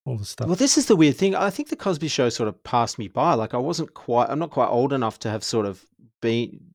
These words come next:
Speaker 2: you know, been watching T V at that age to catch it. And then by the time I was watching sitcoms and stuff, it was more like Hanging with
Speaker 1: Hanging with
Speaker 2: Mister
Speaker 1: Mister
Speaker 2: Cooper,
Speaker 1: Cooper. I knew
Speaker 2: you
Speaker 1: you
Speaker 2: know,
Speaker 1: were gonna say Hanging with Mister
Speaker 2: Fa-,
Speaker 1: Cooper.
Speaker 2: Family Matters, you know.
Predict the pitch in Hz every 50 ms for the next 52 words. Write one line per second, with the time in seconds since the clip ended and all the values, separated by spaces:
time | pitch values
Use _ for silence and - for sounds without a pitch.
0 | _ _ _ 127 110 101 104 107 113 139 143 131 _ - 117 113 107 113 123 123
1 | - - 135 113 107 95 - - 113 107 98 104 104 101 98 98 - 107 104 101
2 | 104 104 104 95 - - - - _ - 127 139 151 - - 107 - - _ 117
3 | 110 110 117 117 117 113 117 113 113 _ _ - - - _ _ _ _ _ _
4 | - 131 127 127 120 - - 120 120 120 117 117 123 139 139 139 123 - - 120
5 | - - 120 - - 135 135 120 113 101 - 104 92 - 143 143 - 147 135 117
6 | 104 101 - - 113 104 104 101 98 98 92 143 147 151 156 156 156 151 117 113
7 | 165 - - - 175 175 214 202 208 202 214 214 214 208 214 220 226 233 240 247
8 | 247 247 247 254 240 240 - - 220 220 202 - - 208 202 196 175 160 175 185
9 | 190 196 202 196 190 190 170 175 170 165 - - 170 160 - - 143 131 - -
10 | 156 147 147 147 139 135 131 127 135 139 139 139 135 135 135 135 135 131 123 -
11 | - - - 143 127 117 113 131 185